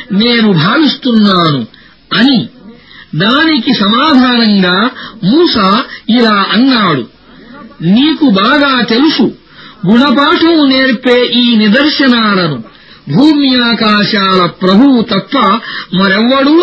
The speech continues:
అవతరింపజెయ్యలేదు. ఫిరౌన్, నీవు నిశ్చయంగా శాపానికి గురి అయిన వాడవు అని నేను భావిస్తున్నాను."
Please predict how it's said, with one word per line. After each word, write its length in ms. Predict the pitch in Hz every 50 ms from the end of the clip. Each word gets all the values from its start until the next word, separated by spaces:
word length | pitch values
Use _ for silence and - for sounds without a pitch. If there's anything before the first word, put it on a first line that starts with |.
| - -
అవతరింపజెయ్యలేదు. 1400 | 240 254 302 - - 311 285 277 269 262 208 254 254 220 226 220 220 214 202 196 185 175 165 160 147 131 113 104 - _ _ _ _ - - - - - -
ఫిరౌన్, 640 | - 185 208 220 247 269 311 330 330 302 262 170 139 - _ - - - - - - -
నీవు 480 | 170 196 220 269 302 320 320 294 277 254
నిశ్చయంగా 960 | 226 262 247 - - - - 339 311 294 277 269 262 247 226 226 220 220 214
శాపానికి 840 | - - 202 208 240 285 269 - 277 262 247 233 233 214 170 214
గురి 280 | 202 180 220 269 311 349 -
అయిన 300 | 269 269 254 247 233 220
వాడవు 600 | 214 202 190 190 180 180 175 170 160 151 139 131 - - - - -
అని 380 | 165 220 285 294 240 202 226 226 - - - - - -
నేను 400 | 196 233 247 240 233 214 208 190
భావిస్తున్నాను." 1120 | 147 160 208 247 311 294 254 - - - 226 202 190 180 170 160 151 139 131 117 113